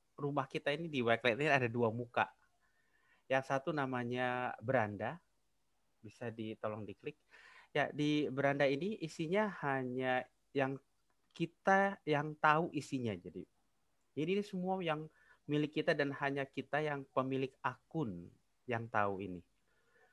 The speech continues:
Lalu ketika, lalu bagaimana tampilan di, ketika dilihat sama orang? Yaitu nanti kita namanya, it-, eh, it-, ya, kalau Bapak Ibu nanti, eh,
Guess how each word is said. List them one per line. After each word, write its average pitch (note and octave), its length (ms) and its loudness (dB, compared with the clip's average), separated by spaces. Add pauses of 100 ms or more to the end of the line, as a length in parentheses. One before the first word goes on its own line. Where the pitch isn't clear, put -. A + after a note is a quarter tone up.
(180)
Lalu F3 240 2 (240)
ketika, C#3+ 500 -2 (220)
lalu D#3+ 320 2
bagaimana D#3 340 0
tampilan C#3+ 540 0
di, B2+ 80 -10
ketika B2 340 -2
dilihat A2+ 240 0
sama G#2+ 320 -4
orang? C#3+ 240 -4
Yaitu A#2+ 240 -2
nanti D3 240 -6
kita E3 300 -4
namanya, C3+ 580 -2
it-, A#2+ 220 -6 (160)
eh, A2+ 260 0
it-, - 240 -14
ya, B2 160 4 (560)
kalau B2 220 0
Bapak A#2+ 260 0
Ibu B2 280 -4
nanti, A#2+ 520 -4
eh, A2+ 480 0